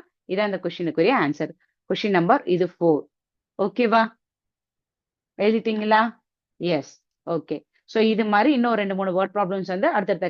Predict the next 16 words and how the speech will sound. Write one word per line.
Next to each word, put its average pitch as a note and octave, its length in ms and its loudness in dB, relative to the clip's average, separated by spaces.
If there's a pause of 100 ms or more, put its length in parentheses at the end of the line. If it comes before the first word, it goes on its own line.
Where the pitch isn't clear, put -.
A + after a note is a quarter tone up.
கிளாஸ்ல F3 360 -4
நம்ம G3 120 -6 (120)
பாத்துக்கலாம். D#3+ 680 0 (460)
ஓகேவா? A3 320 2 (340)
So, A3 80 0 (140)
ஏ-, G#3 220 0
already G#3 320 2
உங்கள்கிட்ட A3+ 300 -2
நான் G#3+ 100 -2
இன்னைக்கு F3+ 260 -6
சொன்னேன். G3+ 320 2 (160)
இன்னைக்கு G3 260 -4
நம்ம F#3+ 180 -4
என்ன A3 180 -6
செய்யணும்? A#3 320 0 (880)
Almost A3 300 0